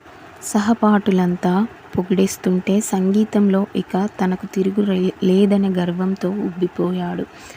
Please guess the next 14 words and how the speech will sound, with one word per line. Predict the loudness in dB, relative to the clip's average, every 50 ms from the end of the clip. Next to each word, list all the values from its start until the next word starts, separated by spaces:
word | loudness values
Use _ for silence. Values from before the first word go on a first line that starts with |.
| -20 -18 -10 -4 0
అమిత | 2 2 2 2 2 2
ఆనందంతో | 2 2 2 0 0 0 0 0 0 0 -2 -2 -4 -4 -4 -4
గురువును | -4 -6 -8 -12 -10 -2 -2 0 0 0 0 -2 -2
చేరి | -2 -2 -2 -2 -2 -2 -2 -4 -6 -6 -6
కృతజ్ఞతలు | -6 -6 -4 -4 -4 -6 -4 -6 -6 -4 -4 -4 -6
చెల్లించాడు. | -4 -4 -4 -4 -2 -2 -2 -4 -4 -6 -6 -8 -6 -6 -8 -10 -12 -16 -20 -20 -20 -20 -16 -6 -4 0
"గురుదక్షిణ | 2 4 4 4 4 2 0 -2 -2 -2 0 0 -2 -2 -2 -2
చెల్లిస్తాను, | -2 -2 -2 -2 -4 -6 -8 -6 -6 -6 -6 -6 -8 -8 -4 -2
ఏమి | 0 2 2 2 0
కావాలో | 0 -2 -4 -4 -4 -4 -4 -4 -6 -4 -4 -6 -6 -8 -10 -20 -20 -20 -20 -20 -16
సెలవిమ్మమన్నాడు." | -8 -2 0 2 2 2 2 2 2 2 2 0 0 -2 -2 -4 -4 -4 -6 -6 -6 -6 -8 -8 -12 -14 -20 -20 -20 -20 -16 -6 -2
"ఎంతటి | 2 2 2 4 2 0 0 0 -2
కోరికైనా | -2 0 0 2 0 0 0 -2 -2 -2 -2 -2 -4 -4 -4 -6 -8 -10 -16 -20 -20 -20 -20 -20 -16
సంశయింపవద్దన్నాడు." | -8 -4 -2 -2 -2 -2 -2 0 0 0 0 0 -2 -2 -4 -4 -4 -4 -4 -4 -6 -4 -4 -4 -4 -6 -6 -6 -8